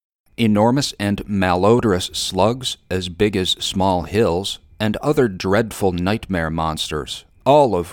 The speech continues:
which loathly beasts he successfully combats in his journey through the difficult and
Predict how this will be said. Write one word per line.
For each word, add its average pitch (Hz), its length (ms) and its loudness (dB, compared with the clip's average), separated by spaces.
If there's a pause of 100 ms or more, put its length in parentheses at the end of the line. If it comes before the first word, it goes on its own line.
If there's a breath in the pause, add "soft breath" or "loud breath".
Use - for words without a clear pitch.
which - 260 -2
loathly 92 760 -2
beasts 107 680 -4
he 110 140 -4
successfully 101 760 -4
combats 95 680 -4
in 95 140 -6
his 92 240 -2
journey 104 420 -2
through 90 240 -6
the 98 80 -2
difficult 139 580 -6
and 92 220 -8